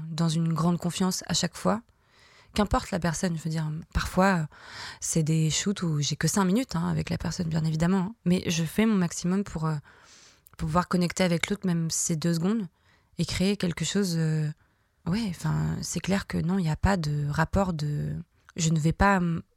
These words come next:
diriger l'autre, ou en tout cas, je vais toujours aller dans ce que l'autre veut donner, jamais l'inverse. Les seules directions que je peux donner, elles sont dans mes, ma fascination pour la lumière.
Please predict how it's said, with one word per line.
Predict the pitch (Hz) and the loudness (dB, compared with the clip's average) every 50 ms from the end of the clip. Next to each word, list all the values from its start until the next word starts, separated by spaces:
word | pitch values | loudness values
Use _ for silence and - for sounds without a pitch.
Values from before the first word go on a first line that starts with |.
| _ _ | _ _
diriger | - 160 151 156 175 196 190 202 180 170 175 | -6 -2 2 2 4 4 4 2 2 2 2
l'autre, | 175 170 165 180 226 - - - - | 2 2 2 2 0 -2 -4 -10 -8
ou | - 175 175 | -2 0 0
en | 170 | 0
tout | 160 - 180 | 0 0 -2
cas, | - - 190 196 220 254 247 _ _ _ _ _ _ | 0 2 2 2 2 0 -4 _ _ _ _ _ _
je | - - 175 | -4 0 0
vais | 156 170 | 0 2
toujours | - 202 190 185 208 196 | 2 2 2 2 2 4
aller | 180 170 175 185 | 4 4 2 2
dans | 175 160 165 160 160 160 - | 2 2 2 2 0 0 -2
ce | - - - | -6 -8 -4
que | - - | -2 0
l'autre | 165 165 180 214 226 - - 165 | 2 2 2 2 0 -2 -4 -2
veut | 156 165 170 | 0 2 2
donner, | 156 165 160 160 160 175 226 - _ _ _ _ _ _ _ _ _ _ _ | 2 2 2 2 2 0 0 -4 _ _ _ _ _ _ _ _ _ _ _
jamais | - 151 147 180 175 175 170 | 2 4 6 6 6 6 6
l'inverse. | 160 160 151 143 151 180 220 - - - - - - - - - - - - - - | 4 4 2 2 0 0 -2 -6 -12 -16 -18 -20 -20 -20 -20 -20 -20 -20 -20 -6 0
Les | - 165 165 | 2 2 4
seules | - - 196 190 | 4 4 4 4
directions | 175 180 180 180 180 - - 196 190 | 4 4 4 4 2 2 0 0 0
que | 196 - | 0 -2
je | |
peux | - - 175 | -2 0 0
donner, | 160 170 165 165 165 180 202 240 - | 2 2 2 2 2 2 0 0 0
elles | - 165 160 | 0 0 0
sont | - - 175 175 185 | 2 2 0 0 0
dans | 185 170 160 160 | 0 0 0 0
mes, | 156 156 156 147 147 147 147 147 151 - _ _ _ - - | 0 0 0 0 -2 -2 -2 -4 -6 -10 _ _ _ -8 -2
ma | 160 156 - | -2 0 2
fascination | - 175 - - 190 175 175 - 196 190 | 2 0 2 2 2 2 2 2 0 0
pour | - - 175 | 0 0 2
la | 170 | 2
lumière. | 165 165 165 165 165 165 170 208 233 - - | 4 4 4 4 4 4 4 4 2 -2 -8